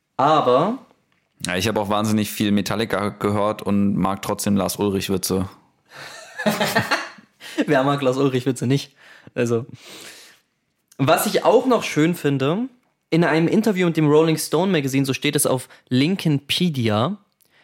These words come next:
Speaker 1: Ich finde auch wieder sehr schön, dass wir letzte Woche Muse Wiki hatten und es gibt auch ein Linkinpedia. <laughs> Und dort steht, dass in einem Interview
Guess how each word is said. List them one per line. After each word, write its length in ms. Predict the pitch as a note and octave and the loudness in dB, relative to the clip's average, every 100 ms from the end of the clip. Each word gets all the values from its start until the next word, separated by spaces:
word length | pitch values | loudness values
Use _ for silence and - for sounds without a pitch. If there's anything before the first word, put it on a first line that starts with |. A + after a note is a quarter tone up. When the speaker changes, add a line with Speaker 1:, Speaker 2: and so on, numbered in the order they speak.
| - | -12
Speaker 1:
Ich 60 | |
finde 140 | - A#2+ | -2 -2
auch 100 | B2+ | 0
wieder 200 | C3 B2 | 2 2
sehr 160 | B2+ | 2
schön, 220 | C3+ - C3+ | 0 0 0
dass 140 | B2+ | 0
wir 80 | C3 | 0
letzte 260 | B2+ - | 0 -2
Woche 200 | B2+ A#2+ | -2 0
Muse 460 | C3 C3+ C#3+ D3 C3+ | 0 0 2 0 0
Wiki 440 | D3 - F#3 F#3+ _ _ _ _ | -4 0 0 -2 _ _ _ _
hatten 340 | D3+ D3 E3 | -4 -2 0
und 120 | C3 C#3 | 2 2
es 100 | C#3 | 0
gibt 160 | D#3 | -2
auch 120 | C3+ | 0
ein 140 | B2+ B2+ | 0 0
Linkinpedia. 1040 | B2 D#3 E3+ D3+ C#3+ E3+ C3+ A#2+ A#2+ G3 | 0 0 2 0 2 0 0 0 0 -2
<laughs> 60 | - - _ _ _ - - - A#2 - - | -6 -12 _ _ _ -20 -12 -6 -6 -6 -2
Und 220 | C#3+ C#3+ | 0 2
dort 140 | G3+ | -2
steht, 240 | - G3 F3+ | -2 0 2
dass 140 | E3 | 2
in 40 | D#3+ | 2
einem 160 | D3+ | 2
Interview 720 | E3 F#3+ F3 D#3 D#3 D#3 D#3 | 0 2 0 2 2 4 2